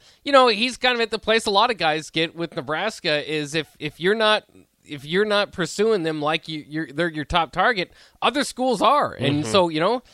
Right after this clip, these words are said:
Speaker 1: um,
Speaker 2: It's,
Speaker 1: for,
Speaker 2: it's
Speaker 1: for
Speaker 2: a
Speaker 1: Missouri,
Speaker 2: hard
Speaker 1: that's their quarterback. I don't know how many they're gonna take in the class, but that's one of their prized possessions of the class.
Speaker 2: Yeah, it's a hard dance that you have to, to maneuver around when you're recruiting two different, when you're recruiting two quarterbacks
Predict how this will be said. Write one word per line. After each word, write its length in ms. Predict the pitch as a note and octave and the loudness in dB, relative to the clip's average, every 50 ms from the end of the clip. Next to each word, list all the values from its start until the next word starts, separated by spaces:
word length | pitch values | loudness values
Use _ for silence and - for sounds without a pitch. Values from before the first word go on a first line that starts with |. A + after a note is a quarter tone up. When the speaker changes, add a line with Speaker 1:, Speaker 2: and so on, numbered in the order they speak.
| _ _ - | _ _ -4
Speaker 1:
um, 320 | - C#3 D#3 D#3 D#3 D3+ D#3 - | 0 2 2 2 2 0 4 8
Speaker 2:
It's, 180 | F#3 - F#3 E3+ | 8 8 8 8
Speaker 1:
for, 60 | D#3 | 8
Speaker 2:
it's 180 | - B3 - - | 6 6 8 6
Speaker 1:
for 60 | F#3+ | 4
Speaker 2:
a 40 | G3+ | 4
Speaker 1:
Missouri, 240 | G3 E3+ D#3+ - D#3 D#3+ E3+ - | 4 6 8 10 10 10 10 8
Speaker 2:
hard 80 | F3 | 4
Speaker 1:
that's 260 | D#3 F#3+ A3+ - - - | 2 0 -2 -2 -4 -6
their 120 | G#3 G#3+ | -6 -6
quarterback. 440 | - - G#3 C4 C4 D3+ B2+ C3+ D3 | -4 -4 -6 -4 -4 -6 -6 -4 -4
I 80 | D#3 | -2
don't 120 | E3 G3 F#3 | -2 -2 -2
know 100 | F#3 F3 | -2 -4
how 100 | E3+ F3 | -4 -4
many 120 | E3 E3 D#3 | -6 -8 -10
they're 100 | D#3 D#3 | -8 -8
gonna 140 | E3 D3 | -8 -8
take 200 | - - F#3 F3 | -6 -6 -6 -6
in 60 | E3 C#3+ | -6 -12
the 60 | B2+ | -12
class, 280 | - - A3 C#4 C4 - | -8 -6 -6 -6 -6 -10
but 120 | - B2 | -12 -12
that's 180 | E3 G3+ G#3+ - | -12 -12 -12 -10
one 80 | A3+ | -12
of 60 | A3+ F#3 | -8 -8
their 100 | F#3 F3 | -8 -10
prized 380 | _ - E3 F3 G#3 G3 - | _ -10 -8 -8 -8 -10 -12
possessions 380 | G3 F#3 G3+ G#3+ - - G#3+ F#3+ | -10 -8 -8 -8 -8 -10 -16 -14
of 40 | G3 | -14
the 100 | G#3 F#3+ | -14 -14
class. 320 | - - B3 E4+ - G#2 | -10 -10 -12 -10 -10 -10
Speaker 2:
Yeah, 260 | A#2 C3 B2+ B2+ C3 C3 | -6 -4 0 0 0 0
it's 100 | - - | 0 -2
a 60 | C#3+ | -4
hard 340 | - - D3 D3+ D3 C#3+ B2 | 0 4 4 4 4 2 0
dance 460 | - A2 A2+ A#2 A2+ G#2+ - - - - | -4 -2 -2 0 -2 -2 -4 -6 -10 -6
that 220 | A2 G#2+ G2+ - | -4 -4 -4 -4
you 120 | A2+ G#2+ G#2 | -6 -6 -4
have 220 | A2 G#2 G2+ - - | -4 -4 -6 -4 -4
to, 320 | A2 G#2 G2 F#2 F#2 - _ - | -4 -4 -2 -4 -6 -8 _ -10
to 140 | - A2 G2+ | -8 -8 -6
maneuver 640 | G2 G2+ G2 F#2+ G2+ G#2+ A2 G2+ G#2 G#2+ G#2 G2+ G2+ | -6 -8 -8 -6 -4 -4 -4 -2 -2 -2 0 0 0
around 460 | G2 F#2+ G2+ G2+ G2+ G2 G2 G2 G2 | 0 0 0 -2 -2 -2 -2 -4 -4
when 100 | G2 F#2+ | -6 -6
you're 140 | G2 F#2+ F#2+ | -6 -6 -6
recruiting 420 | F#2+ G2 - - A#2 A2 G#2+ G#2 | -6 -8 -8 -6 -4 -4 -4 -6
two 240 | G2 - - A#2+ A2+ | -8 -6 -4 -4 -4
different, 380 | G#2+ G#2+ A2 G#2 - A2 G#2+ G#2 | -2 -2 -4 -4 -4 -8 -12 -8
when 160 | A#2 A#2 B2 | -4 -4 -2
you're 100 | B2+ B2+ | -2 -2
recruiting 300 | A#2+ - - D#3+ D3 B2 | -4 -2 -2 -2 -2 -2
two 180 | - - C3 - | -4 -6 -6 -6
quarterbacks 640 | - - A#2+ A#2 A2 G#2+ G2 G#2+ A2 A2 G#2+ - | -4 0 0 0 0 2 0 2 0 0 0 -4